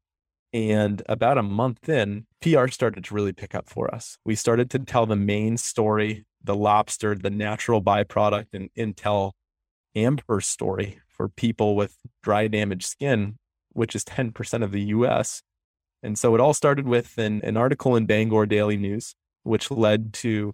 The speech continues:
News Center Maine, New England Cable Network, W A B I,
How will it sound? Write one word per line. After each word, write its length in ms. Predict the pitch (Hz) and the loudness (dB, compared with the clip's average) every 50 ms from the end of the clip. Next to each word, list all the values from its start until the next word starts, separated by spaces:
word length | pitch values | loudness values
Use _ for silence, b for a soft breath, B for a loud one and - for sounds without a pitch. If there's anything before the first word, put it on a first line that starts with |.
| - _ | -8 _
News 260 | 113 110 110 113 110 | -4 -2 -2 -2 -2
Center 280 | - - - 113 104 104 | -2 -2 0 0 2 2
Maine, 500 | 107 120 131 139 139 135 139 139 143 143 123 | 2 2 2 2 2 2 0 0 -2 -4 -6
New 200 | 110 107 110 110 | -6 -4 -2 -2
England 320 | 110 107 104 101 98 98 101 | -2 -2 -2 -4 -6 -6 -2
Cable 320 | - 139 135 131 135 135 | 0 2 2 4 4 2
Network, 600 | 131 127 123 - - 120 120 117 123 - - - _ _ _ _ _ - | 2 2 0 0 0 0 0 0 0 -2 -6 -16 _ _ _ _ _ -10
W 240 | 113 104 104 107 | -8 -4 0 2
A 140 | 104 104 104 | 2 4 2
B 180 | 104 104 104 107 | 2 2 2 4
I, 400 | 107 117 117 117 117 117 123 | 4 4 4 4 2 0 -2